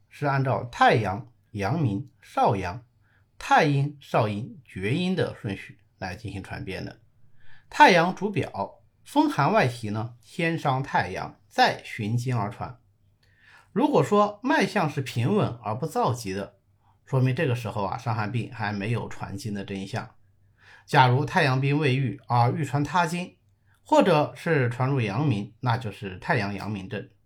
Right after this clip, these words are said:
必然有造反之象；或者是传入少阳，那就有欲吐之症。如果脉硕而急躁不灵，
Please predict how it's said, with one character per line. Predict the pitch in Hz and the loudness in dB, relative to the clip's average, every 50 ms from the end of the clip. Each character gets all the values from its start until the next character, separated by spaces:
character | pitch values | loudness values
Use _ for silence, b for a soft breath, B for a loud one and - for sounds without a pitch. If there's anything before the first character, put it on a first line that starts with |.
| _ _ | _ _
必 | - 160 | -4 -2
然 | 135 113 113 117 | 0 0 0 0
有 | 113 95 90 | -2 -4 -6
造 | - - - 175 110 104 | -6 -4 -4 -2 -2 -4
反 | - - 95 | -8 -12 -14
之 | 95 - 175 | -14 -14 -12
象； | 202 - - - - _ _ _ _ _ _ _ _ B B B B B B B B | -10 -10 -10 -10 -12 _ _ _ _ _ _ _ _ B B B B B B B B
或 | - - 208 185 139 | 6 8 10 10 10
者 | 117 104 - - | 8 4 -2 -6
是 | - - 135 117 | -8 -6 -6 -4
传 | 117 117 127 | -2 -2 0
入 | 170 202 202 | 0 0 0
少 | 196 - 247 208 131 104 | 2 2 4 4 4 2
阳， | 101 95 98 110 - - _ _ _ _ _ _ _ _ _ - | 0 -4 -6 -8 -10 -14 _ _ _ _ _ _ _ _ _ -2
那 | 160 160 147 123 107 | 2 2 4 2 2
就 | - - 123 | 0 0 0
有 | 110 98 95 98 | 0 0 -2 -4
欲 | 208 214 151 | -2 -2 -2
吐 | 139 - - - - | -4 -4 -4 -4 -4
之 | - - 87 | -4 -6 -10
症。 | 82 87 85 - - _ _ _ _ _ _ _ - - _ _ B B B B B B B | -10 -10 -10 -12 -14 _ _ _ _ _ _ _ -20 -20 _ _ B B B B B B B
如 | - 165 233 254 | -2 0 2 2
果 | 233 175 131 113 107 127 | 2 2 2 2 0 0
脉 | 196 254 262 175 | 2 2 2 2
硕 | 135 - - - 320 302 196 - - - | 2 0 -4 -2 0 2 2 0 0 -2
而 | - 123 110 | -2 -2 -2
急 | - - - 107 131 | -2 -4 -4 -2 0
躁 | 165 208 147 123 | 0 2 2 2
不 | 127 135 | 2 0
灵， | 127 104 104 107 - - | 0 -2 -2 -6 -8 -12